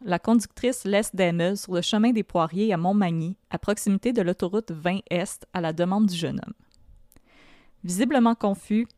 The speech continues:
il aurait alors titubé en direction d'une station-service où il demande à l'employé qui travaillait ce soir-là la direction pour la route. L'employé a du mal à comprendre et le fait retourner sur ses pas.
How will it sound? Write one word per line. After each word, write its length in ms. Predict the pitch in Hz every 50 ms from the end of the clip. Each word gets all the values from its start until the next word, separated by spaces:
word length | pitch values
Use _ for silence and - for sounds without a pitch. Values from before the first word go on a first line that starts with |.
| _ -
il 140 | 208 185
aurait 140 | 180 175 196 202
alors 260 | 208 202 202 214 -
titubé 560 | - - 233 - - - 196 175 190 220 220
en 80 | 190 175
direction 420 | - - 170 175 - - 208 214
d'une 140 | 226 214 185
station-service 1000 | - - 196 190 - - 240 269 - - 180 165 170 160 160 170 202 - - - -
où 100 | 208 214
il 120 | 208 185
demande 320 | 185 196 196 220 254 277 240
à 60 | 202
l'employé 440 | 175 170 180 - 190 175 165 175 214
qui 140 | - - -
travaillait 340 | - 175 156 156 160 180
ce 140 | 220 - 190
soir-là 580 | 185 - - 180 165 165 - 185 170 165 185 208 _ _ - -
la 120 | 175 170
direction 480 | 170 180 202 202 202 - - 240 262 302
pour 180 | - 180 -
la 140 | 185 151 147
route. 400 | 151 - - 170 - _ _ - - _ _ _ - _ _ - - - - _ _ _ _ _ -
L'employé 440 | 190 196 190 - 190 185 220 269
a 60 | 285 233
du 140 | 185 -
mal 160 | 190 196 208 220
à 60 | 214
comprendre 460 | - - 165 170 - - 185 208 226 208
et 60 | -
le 100 | 160 156 147
fait 140 | - 180 165
retourner 480 | - 208 - - 214 214 214 220 240
sur 200 | 233 - - 190
ses 200 | - - - -
pas. 200 | - - - -